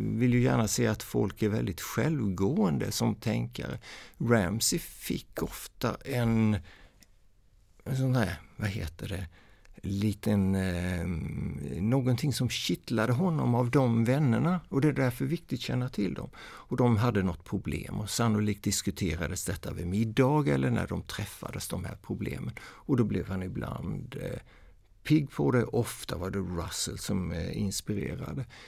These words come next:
Men Keynes kunde ju ekonomen ställa direkta frågor till Ramsey.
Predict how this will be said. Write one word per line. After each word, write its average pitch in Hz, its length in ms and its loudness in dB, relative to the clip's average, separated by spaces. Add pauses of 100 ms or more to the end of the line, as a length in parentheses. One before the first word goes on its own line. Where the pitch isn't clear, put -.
(140)
Men 120 280 4
Keynes 98 580 0
kunde 170 340 0
ju 156 220 2
ekonomen 117 580 2
ställa 107 360 0
direkta 92 480 -6
frågor 123 760 -2
till 180 260 -2
Ramsey. 120 520 -4